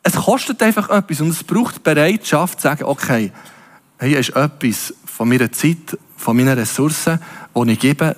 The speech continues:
damit die Botschaft an Mann und an Frau kommt. Also es braucht Bereitschaft, ja, sich herzugeben und zu investieren. Aber es ist eigentlich auch nicht unlogisch, weil er sagt, wir haben Christus erkannt, Christus in uns.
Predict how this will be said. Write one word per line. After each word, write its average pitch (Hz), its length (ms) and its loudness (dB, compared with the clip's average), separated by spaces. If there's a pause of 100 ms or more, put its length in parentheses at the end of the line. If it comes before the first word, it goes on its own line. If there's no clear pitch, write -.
damit 120 300 2
die 110 60 0
Botschaft 127 640 -2 (300)
an 110 120 2
Mann 117 220 4
und 113 120 0
an 104 60 -2
Frau 101 240 2
kommt. 90 360 -2
Also 120 100 4
es 123 80 0
braucht 208 360 4 (520)
Bereitschaft, 160 800 4 (680)
ja, 175 260 4 (240)
sich - 260 0
herzugeben 131 540 2
und 110 160 -2
zu 120 60 2
investieren. 107 680 0 (1700)
Aber 127 180 2
es 139 80 2
ist 165 40 6
eigentlich 180 280 4
auch 151 140 4
nicht 175 220 4 (280)
unlogisch, 151 800 2 (200)
weil 143 140 2
er 156 60 4
sagt, 151 440 2
wir 147 80 2
haben 147 120 6
Christus 156 520 0
erkannt, 139 340 2
Christus 170 800 0
in 131 220 2
uns. 135 480 0